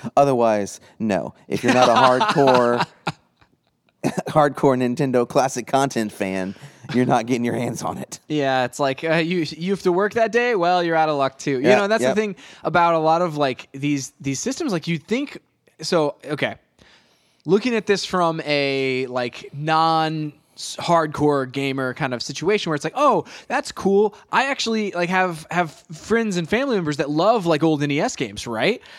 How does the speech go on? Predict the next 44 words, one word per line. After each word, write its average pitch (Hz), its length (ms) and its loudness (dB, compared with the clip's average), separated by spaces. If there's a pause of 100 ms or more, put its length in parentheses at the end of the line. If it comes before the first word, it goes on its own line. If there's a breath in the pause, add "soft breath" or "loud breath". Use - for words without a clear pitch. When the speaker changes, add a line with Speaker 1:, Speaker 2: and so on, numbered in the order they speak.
(240 loud breath)
Speaker 2:
And 185 160 0
so 214 200 2
these 220 200 -2
would 262 120 -2
be 240 100 0
really 180 460 -2
cool 185 420 2
gifts 190 500 -2
for 165 180 -2
them, 113 300 -10 (180)
right? 190 380 0 (140)
Speaker 1:
Yeah, 107 240 2 (100)
Speaker 2:
But 226 120 0
it's 214 80 2
Speaker 1:
yeah. 185 80 2
Speaker 2:
like, 226 360 0
the, 202 320 -2 (100)
it, 185 180 -2
it's 190 220 -4
not 208 280 0
just 180 420 -2
the 165 120 -2
eighty 160 240 0
dollars 135 420 0
to 147 100 -6
buy 185 240 2
it, 127 160 -2
like, 127 200 -2
'cause, 131 140 -8
like, 131 220 -2
"Oh, 214 100 2
that's 143 240 0
no 139 100 0
problem, 185 320 2
whatever, 175 360 0
you 143 140 0
know, 123 180 -4
just - 260 -10
let's, 127 240 -8 (100)
you - 140 -20
know, 110 220 -20
let's 120 180 -12
buy 233 300 2
it." 123 240 -2